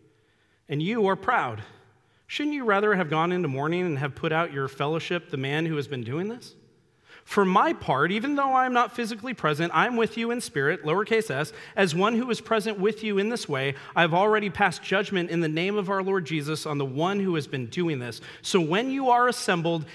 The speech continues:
and I am with you in spirit and the power of our Lord Jesus is present, hand this man over to Satan for the destruction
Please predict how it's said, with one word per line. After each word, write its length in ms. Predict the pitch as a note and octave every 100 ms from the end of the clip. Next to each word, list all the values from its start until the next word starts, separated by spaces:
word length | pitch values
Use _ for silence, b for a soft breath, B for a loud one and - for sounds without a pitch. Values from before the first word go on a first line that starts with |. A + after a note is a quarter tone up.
| -
and 100 | C#3+
I 140 | D3+
am 120 | A#3 A3+
with 220 | A#3 A#3+
you 140 | B3
in 100 | A#3+
spirit 440 | - - E3 D#3+ D#3
and 120 | D#3
the 40 | C3
power 360 | - D#3+ A#3+
of 120 | A#3+ A3
our 140 | A#3
Lord 240 | A3+ A#3
Jesus 460 | E3 G#3 G3+ A3 A3+
is 120 | A3+
present, 480 | - E3 C3+ D3 D#3 B B -
hand 440 | - G3+ B3 C4+
this 200 | B3+ -
man 240 | G#3+ G#3 G3+
over 280 | F#3+ G#3
to 100 | F#3
Satan 500 | E3 - F#3+ G#3+ G3+
for 160 | - F3
the 120 | C#3+
destruction 1000 | A#2+ A#2+ - - G#3 G#3 - B3 A#3 A#3+